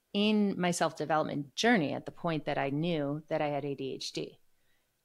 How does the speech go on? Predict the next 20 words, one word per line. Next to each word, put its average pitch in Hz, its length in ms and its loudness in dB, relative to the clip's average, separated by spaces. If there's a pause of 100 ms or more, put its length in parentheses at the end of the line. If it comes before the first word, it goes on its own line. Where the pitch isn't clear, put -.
And 233 260 6
I 190 40 4
was 175 100 2
already 175 160 2
coaching 226 460 0
people 175 200 -6
with 147 140 -4
A 139 80 -4
D 139 140 -8
H - 160 -10
D. 180 160 -6
So 175 280 0
I - 80 2
didn't 226 480 2
feel 202 200 0
the 180 80 -2
grief 180 500 -4 (400)
up 220 160 0
until 220 840 0 (300)
recently, 151 840 0